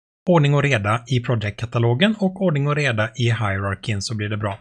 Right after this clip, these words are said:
Vi ser här nere ett fönster som heter Game View och, eh, Game View är precis det som man ser helt enkelt. Det är det som kameran ser.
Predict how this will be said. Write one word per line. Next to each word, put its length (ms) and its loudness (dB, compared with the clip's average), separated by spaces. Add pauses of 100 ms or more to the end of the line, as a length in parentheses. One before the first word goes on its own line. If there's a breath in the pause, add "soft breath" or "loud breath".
(1300 loud breath)
Vi 140 4
ser 320 4
här 540 4
nere 460 4
ett 200 -2
fönster 540 0
som 240 2
heter 300 0
Game 600 2
View 380 -2
och, 400 -4
eh, 200 2
Game 480 2
View 400 0
är 160 2
precis 600 0
det 300 -2
som 340 0 (340 loud breath)
man 260 0
ser 520 4
helt 400 0
enkelt. 560 -4
Det 100 0
är 40 0
det 180 0
som 300 0 (420 loud breath)
kameran 600 2
ser. 300 2